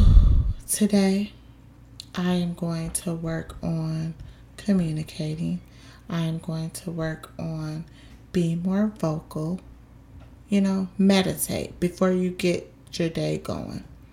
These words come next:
Words of affirmation. "I'm gonna have a good day today. I am gonna be happy. I deserve to be happy." Okay? And then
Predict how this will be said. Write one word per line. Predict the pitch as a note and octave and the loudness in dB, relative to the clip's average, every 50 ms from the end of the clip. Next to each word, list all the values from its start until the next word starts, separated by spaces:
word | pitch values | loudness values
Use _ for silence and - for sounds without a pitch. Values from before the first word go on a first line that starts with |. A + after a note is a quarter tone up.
| - - - - - - - - - - - - - - - - - - - - - - - - - | -20 -20 -20 -20 -20 -20 -20 -20 -20 -20 -20 -20 -20 -20 -20 -20 -20 -20 -20 -20 -20 -20 -20 -2 2
Words | F#3 F#3 G3 G3 G3 F#3+ - | 4 8 8 8 6 6 2
of | F#3+ F3+ - - | 0 -2 0 2
affirmation. | D#3+ E3+ E3+ E3+ - - E3+ D#3+ D#3 D#3 D3+ D3 - E3 - - - - F#3+ G3 - - - - - - - - | 2 2 2 0 -2 -4 -2 -2 0 -2 -2 -2 -2 -4 -6 -8 -8 -8 -10 -10 -12 -18 -20 -20 -20 -20 -12 -4
"I'm | - F#3 F3+ E3+ E3+ - | 0 0 0 0 -2 -4
gonna | - F3 F3+ F3+ F3+ | -4 -4 -2 -2 -4
have | F3 F#3 F#3 F3+ F3 F3 | -2 -2 -4 -2 -4 -4
a | |
good | F3 - F3 E3+ E3+ E3+ | -4 -4 -4 -4 -4 -4
day | F3 E3+ E3+ F3+ F#3 - | -4 -2 -2 -2 -4 -6
today. | - - A3 G#3+ A3 A3 A3 A3 A3+ A3 - - - - - - - - - - - - - - - - | -4 -2 0 0 2 0 0 -2 -4 -8 -12 -20 -20 -20 -20 -20 -20 -20 -20 -20 -20 -20 -20 -10 0 2
I | G3 G3 F#3+ | 4 4 4
am | F#3 F3+ F3 F3 F3 | 4 2 0 -2 -4
gonna | - - F3 E3+ E3+ F3 | -4 -4 -2 -2 -2 -2
be | - - F3+ F3 | -4 -4 -4 -4
happy. | E3+ - - G3 G3 F#3+ - - - - A3 - - - | -6 -4 -2 0 0 -2 -2 -4 -6 -6 -6 -6 -6 -4
I | F3 E3+ E3+ | -2 0 0
deserve | E3+ - F3+ F3+ F3+ - A#3 B3 C#4+ C#4+ A#3+ G#3 F#3 F3+ - - - - - - - - - | 0 0 -2 -2 0 0 0 0 2 2 2 0 0 -2 -6 -10 -20 -20 -20 -20 -20 -18 -14
to | - - F3+ F3 | -6 -4 -4 -4
be | - - - - | -4 -6 -8 -8
happy." | - - - D2 - - - - - - - - - - - - - - - - - - - - - - - - - - - - - - - - - - - - - - - - - - - | -8 -10 -10 -10 -12 -12 -16 -16 -18 -18 -18 -18 -20 -20 -20 -20 -20 -20 -20 -20 -20 -20 -20 -20 -20 -20 -20 -20 -20 -20 -20 -20 -20 -20 -20 -20 -20 -20 -20 -20 -20 -20 -20 -20 -18 -4 -2
Okay? | F3+ F3+ - - F#3 F3+ F3+ F#3+ G3+ - - - - - - - | -2 0 2 2 2 2 2 2 0 -2 -6 -14 -18 -18 -4 2
And | G3+ G3+ G3+ G3 F#3+ | 4 4 6 4 4
then | G3 G#3 G#3 A3 A#3 A#3 A3 G#3+ G3+ G3 G3 G3 | 4 4 4 6 6 6 4 6 4 4 2 0